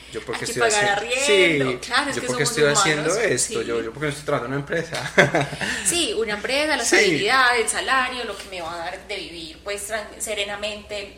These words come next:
Speaker 2: mientras yo invierto, pues, algunas horas de mi vida en algo que es cierto. Yo creo que,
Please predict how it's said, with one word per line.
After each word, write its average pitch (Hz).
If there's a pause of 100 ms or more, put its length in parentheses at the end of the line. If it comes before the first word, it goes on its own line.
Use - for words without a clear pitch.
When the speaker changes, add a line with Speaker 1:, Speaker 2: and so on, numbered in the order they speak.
Speaker 2:
mientras 190
yo 180
invierto, 190
pues, 196
algunas 202
horas 202
de 196
mi 165
vida 165
en 175
algo 190
que - (320)
es -
cierto. - (800)
Yo 214
creo 208
que, -